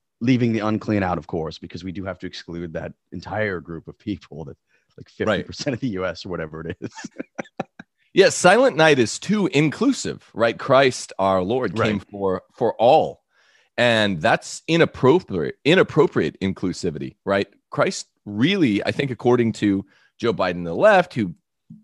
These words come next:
Speaker 2: generally speaking disdain Christ, he should have only come for the vaccinated. Isn't,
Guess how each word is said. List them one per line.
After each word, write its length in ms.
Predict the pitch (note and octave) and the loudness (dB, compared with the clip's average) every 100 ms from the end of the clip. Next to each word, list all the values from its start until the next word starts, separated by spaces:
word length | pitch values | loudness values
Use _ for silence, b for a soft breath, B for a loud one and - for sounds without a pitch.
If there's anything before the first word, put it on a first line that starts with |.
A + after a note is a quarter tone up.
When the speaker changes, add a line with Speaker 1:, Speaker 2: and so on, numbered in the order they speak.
| _ - | _ 0
Speaker 2:
generally 400 | C3+ A2 G2 F2+ | 4 4 0 -4
speaking 340 | - F#2 F2 | -4 -4 -4
disdain 480 | E2+ F2+ F2+ B2+ D3 | -6 -4 0 2 0
Christ, 460 | A2 E2 D#2 - - b b b b b _ _ _ | 0 -2 -2 -8 -20 b b b b b _ _ _
he 160 | - | -6
should 220 | F3 - F#3+ | -2 0 0
have 120 | F#3 | 2
only 240 | C#3+ D#3 E3 | 0 0 0
come 240 | - D#3 | 0 0
for 120 | D#3+ | -2
the 80 | B2 | -2
vaccinated. 720 | A#2 A2+ - G2 D2+ - - _ _ _ - | 0 0 -2 -8 -10 -10 -16 _ _ _ -8
Isn't, 260 | A#2 B2 | -4 -4